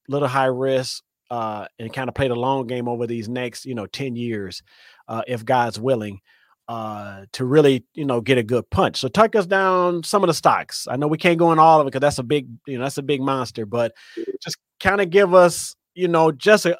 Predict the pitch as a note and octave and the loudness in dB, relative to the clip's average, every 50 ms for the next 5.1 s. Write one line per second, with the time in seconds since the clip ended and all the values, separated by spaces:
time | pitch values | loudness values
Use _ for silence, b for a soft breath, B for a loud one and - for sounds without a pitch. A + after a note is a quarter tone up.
0 | D#3+ D#3+ D#3 C#3+ B2+ A2+ B2 G3 A3 A3 A3 G3+ G3+ C#3 E3+ E3+ E3 C#3+ C#3 - | -2 -4 -4 -4 -4 0 4 4 4 6 6 6 4 4 4 0 -2 -2 -4 -6
1 | - - C#3+ C3 A#2 A2 G#2+ G#2+ G2+ G2+ G#2+ C3 D3 D3 D#3 D#3 D3+ D3 D#3 - | -4 -2 -2 0 -2 -4 -6 -8 -10 -10 -8 -8 -6 -4 -4 -4 -4 -4 -8 -10
2 | - D#3+ D3 C#3+ C3+ C#3+ C#3 C3 - C#3+ B2+ B2 B2 C#3 C3 A#2 A2 D3 D3+ D3 | -10 -10 -8 -4 -2 -2 -2 -2 -4 -8 -8 -4 -2 -2 -2 -2 -4 -6 -6 -6
3 | C3+ - C3+ C3 B2+ A2 A#2+ B2+ B2 A2+ B2+ - - - G3+ F#3 E3+ E3+ E3+ E3 | -6 -6 -6 -6 -6 -6 -6 -8 -6 -8 -10 -8 -6 -4 -4 -2 -2 -2 -4 -4
4 | D3 D3+ C3+ D#3 E3 D#3 D3+ D3 C#3+ C3+ - - D3+ D3 C#3 C3+ A#2+ A#2 A#2+ A#2+ | -4 -4 -2 -2 -2 -2 -2 -4 -4 -6 -8 -8 -8 -8 -8 -8 -8 -8 -6 -6
5 | A#2 G#2+ | -8 -8